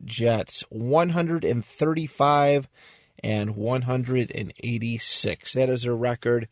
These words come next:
since the realignment. They are one-time A F C East champions since that realignment as well, winning it in the inaugural, um, season, two thousand and two. That was the year,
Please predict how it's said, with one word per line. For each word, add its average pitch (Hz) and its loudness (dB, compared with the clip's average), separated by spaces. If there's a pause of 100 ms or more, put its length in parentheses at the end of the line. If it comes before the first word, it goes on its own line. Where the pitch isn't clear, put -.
(340)
since 175 -2
the 156 -8
realignment. 147 2
They 151 2
are 147 4
one-time 147 0
A 139 2
F 123 0
C 131 -4
East - -6
champions 117 -4
since 107 -4
that - -4
realignment 104 -2
as - -6
well, 123 0 (480)
winning 135 2
it 143 2
in 123 0
the 123 -2
inaugural, 113 -2 (680)
um, 120 0
season, 160 -4
two 107 -8
thousand 131 4
and 135 -2
two. 185 0
That 113 4
was 120 -2
the 127 -4
year, 127 2